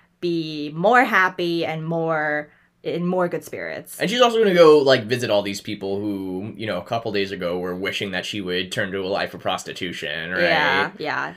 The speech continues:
Speaker 1: And to hear, to hear them, like, eat crow and call her Missus Wickham.
Speaker 2: Uh-huh. Although she didn't know about the backbiting, but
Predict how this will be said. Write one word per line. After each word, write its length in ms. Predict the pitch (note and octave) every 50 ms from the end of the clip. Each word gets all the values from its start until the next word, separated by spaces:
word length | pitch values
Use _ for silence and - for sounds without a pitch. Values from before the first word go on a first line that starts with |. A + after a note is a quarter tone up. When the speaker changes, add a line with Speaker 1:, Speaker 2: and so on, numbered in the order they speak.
| -
Speaker 1:
And 100 | - F#3+
to 80 | F#3+ G3
hear, 340 | G3+ F#3+ E3+ E3+ E3 D3+ - - _ _ -
to 80 | A3+ G3+
hear 220 | G3 G#3 F#3+ F#3
them, 340 | F#3 F#3+ - F3+ F3+ F3 E3
like, 220 | D#3 D#3 D3+ D3 - -
eat 140 | E3 D#3+ -
crow 260 | - - F#3 C#3 C#3+
and 140 | C3+ C3+ C#3+
call 180 | E3 - C3+ C#3
her 140 | - D3 C#3
Missus 280 | C3 D3+ - D3 -
Wickham. 260 | - - A2+ - - B2
Speaker 2:
Uh-huh. 560 | A#2 G#2+ G2 G2+ F2 D#2 D#2 D2+ D2+ E2 G2 - - _ - -
Although 220 | - F#3 A3+ A3+ A3+
she 100 | A3+ C4+
didn't 200 | C#4 C4 A3 F3
know 180 | C#3+ C3 G#2
about 260 | G#2+ G2 F#2+ F#2 F2
the 80 | E2 G#2
backbiting, 840 | F#2+ G2 E2+ F2 - - E2 D2 D2+ D#2 D#2 D2+ D2+ D2+ E2 F#2 G2+
but 440 | G2+ - A2+ G#2+ G2+ G2 F#2+ - -